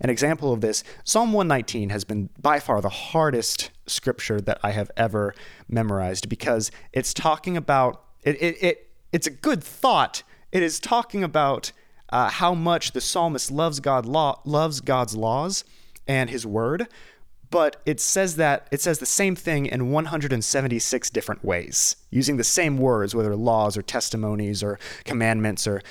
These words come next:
words or precepts or whatever. And there's really no connection to it. So the hardest part of that has been,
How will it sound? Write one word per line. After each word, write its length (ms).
words 420
or 480
precepts 540
or 120
whatever. 520
And 360
there's 300
really 380
no 340
connection 600
to 200
it. 100
So 120
the 80
hardest 340
part 180
of 120
that 340
has 180
been, 360